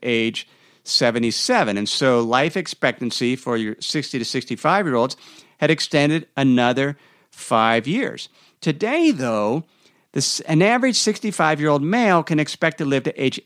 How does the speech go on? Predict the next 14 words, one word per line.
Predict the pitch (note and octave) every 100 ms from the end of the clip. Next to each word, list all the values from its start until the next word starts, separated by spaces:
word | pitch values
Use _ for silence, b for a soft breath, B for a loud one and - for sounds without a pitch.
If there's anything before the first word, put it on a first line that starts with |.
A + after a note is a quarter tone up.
| -
eighty-four | C#3 C#3+ C#3+ C3+ - B2 A#2 A#2 A#2 b b b
point | - A#2+ A2 -
three, | - - B2 B2+ D3 D#3+
and | A#2
the | A2 -
average | B2 A#2 -
female | - F3 D#3+ A#2+ A2+ - B B B
to | B2+ -
eighty-six | C3 B2+ A#2+ - A2 G2
point | - - F#2 F2
six. | - - G#2 - - _ _ _ _ _ _ _ - -
So | - C3 A#2+
life | A#2 A#2+ C3+
expectancies, | E3 - - E3+ D3+ D#3 C#3+ - D#3 G3+